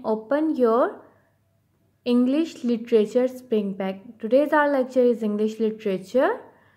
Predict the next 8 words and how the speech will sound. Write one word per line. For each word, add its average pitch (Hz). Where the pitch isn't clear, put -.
Open 311
your 247
English 220
literature 226
spring 240
pack. 175
Page 330
number 220